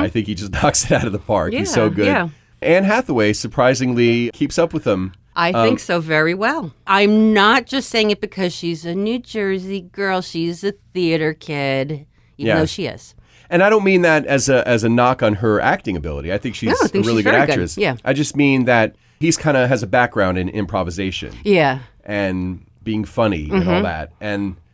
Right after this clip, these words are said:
Speaker 2: And she had to just kinda hold her own. And, I mean, when you don't know what's coming at you, but you know you're working against someone who's, you know, been known to just slay it,
Speaker 1: Mm-hmm.
Speaker 2: I mean, how nervous would that make you?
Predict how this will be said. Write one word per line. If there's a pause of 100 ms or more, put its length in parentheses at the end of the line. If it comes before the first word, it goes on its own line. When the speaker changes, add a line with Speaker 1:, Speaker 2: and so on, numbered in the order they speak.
(260)
Speaker 2:
And
she
had
to (220)
just
kinda (200)
hold
her
own.
And,
I
mean,
when
you
don't
know
what's
coming
at
you, (340)
but
you
know
you're
working
against
someone
who's, (340)
you
know,
been
known
to
just
slay
it,
Speaker 1:
Mm-hmm. (240)
Speaker 2:
I
mean,
how
nervous
would
that
make
you?